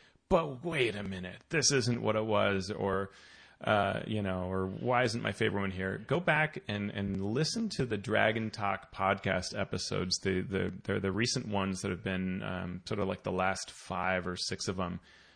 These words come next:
Uh, Wes Schneider has been on with Greg Tito as a regular segment where they cover one domain.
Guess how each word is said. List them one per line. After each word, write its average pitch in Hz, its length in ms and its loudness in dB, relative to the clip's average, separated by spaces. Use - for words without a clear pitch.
Uh, 101 300 0
Wes 127 240 4
Schneider 113 540 2
has 95 180 -2
been 98 460 0
on 98 240 2
with 92 180 -2
Greg 98 300 0
Tito 95 560 0
as 101 140 -2
a 107 80 2
regular 110 440 4
segment 104 520 2
where 101 160 2
they 95 140 2
cover 104 320 -2
one 104 320 2
domain. 92 540 -2